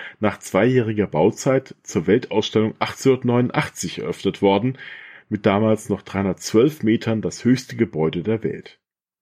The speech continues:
Während die breite Bevölkerung das Bauwerk feierte, stänkerte die damalige geistige Elite,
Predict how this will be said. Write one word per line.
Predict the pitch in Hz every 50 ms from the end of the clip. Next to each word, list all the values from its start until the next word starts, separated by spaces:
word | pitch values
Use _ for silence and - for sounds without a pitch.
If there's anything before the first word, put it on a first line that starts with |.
| _ _ _
Während | - 113 113 -
die | 113
breite | - - 113 165 202 202 151
Bevölkerung | 123 113 - - 196 214 - - 120 139 156 147
das | 135 - -
Bauwerk | - - 95 113 123 110 104 90 - -
feierte, | - 104 113 143 151 151 - 160 156 151 - - - - - - - _
stänkerte | - - - - 208 240 220 214 196 190 - 170 151
die | 151 - 135 131 123 113
damalige | - 101 92 98 107 110 107 104 101 98 92 -
geistige | _ - 95 92 95 113 - - - 101 101 101
Elite, | 95 110 151 151 - 156 147 143